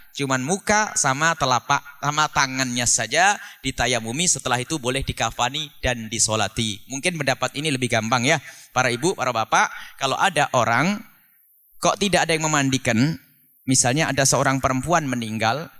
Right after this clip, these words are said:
nggak punya sanak, nggak punya saudara,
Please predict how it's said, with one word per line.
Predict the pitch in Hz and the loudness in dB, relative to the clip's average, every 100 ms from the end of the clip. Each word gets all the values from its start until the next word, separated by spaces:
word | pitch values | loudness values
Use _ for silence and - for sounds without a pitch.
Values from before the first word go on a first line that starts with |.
| - 127 | -8 0
nggak | 143 - 160 | 0 0 -4
punya | 151 127 113 | -2 -2 0
sanak, | - 120 101 104 - - - - - - _ - - - - _ _ - - _ - | 0 0 -2 -4 -6 -10 -20 -20 -20 -20 _ -20 -20 -20 -20 _ _ -20 -20 _ -8
nggak | 135 165 139 | 2 2 2
punya | 202 196 151 | -6 -2 0
saudara, | - 127 113 98 107 | 0 -2 -2 -4 -4